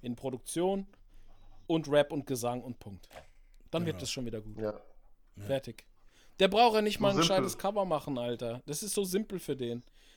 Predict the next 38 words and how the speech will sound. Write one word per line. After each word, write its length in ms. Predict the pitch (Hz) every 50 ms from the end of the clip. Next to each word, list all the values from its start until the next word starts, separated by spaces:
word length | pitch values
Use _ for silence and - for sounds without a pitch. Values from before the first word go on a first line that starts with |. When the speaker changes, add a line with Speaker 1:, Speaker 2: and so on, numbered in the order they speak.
| _ -
Speaker 1:
Der 80 | 143
braucht 160 | 143 165 175 185
ja 40 | 190
nicht 140 | 190 185 -
mal 80 | 196
ein 60 | 180 175
richtiges 380 | 180 175 - 185 180 156 -
Cover. 280 | - - 180 185 180 156
Der 80 | 143 139
kann 160 | - 165 160
einfach 240 | 165 170 160 - 160
eine, 200 | 160 156 160 160
eine 280 | 151 180 180 160 151 143
durchsichtige 600 | 139 160 170 170 - - 160 - - - 147 143
Hülle 200 | 156 185 190 165
machen, 260 | 143 139 131 147 151
so 120 | 151 147
wie 80 | 139 127
damals 400 | 131 147 156 165 156 147 147 -
beim 180 | - - 123 123
Yeezy-Album. 760 | 131 160 170 156 147 127 120 127 127 127 143 147 143 139 135
Gut 160 | 139 147 143
ist, 160 | 156 160 - 120
Alter. 300 | 110 110 107 117 120 120
Yeezus, 440 | 120 127 160 156 135 127 120 - -
meine 240 | 117 110 113 120 139
ich. 140 | - - - _ - - - - - - - - - - _ _ _
Ja. 140 | - 196 - 143 143 - - - 156 - - - - - - - - - - - - - - - - - - - - - - - - - - - - - -
Der 80 | 143 143
Speaker 2:
Ja. 60 | 151
Speaker 1:
hat's 260 | 175 202 - - -
so 180 | - 185 185 175
einfach 480 | 175 180 180 180 185 - 185 170 170 165
und 100 | 156 151
macht 220 | 156 160 156 -
sich 220 | - - 151 - -
so 220 | - - 156 156
schwer. 540 | 147 - - 135 135 131 135 139 135 135 135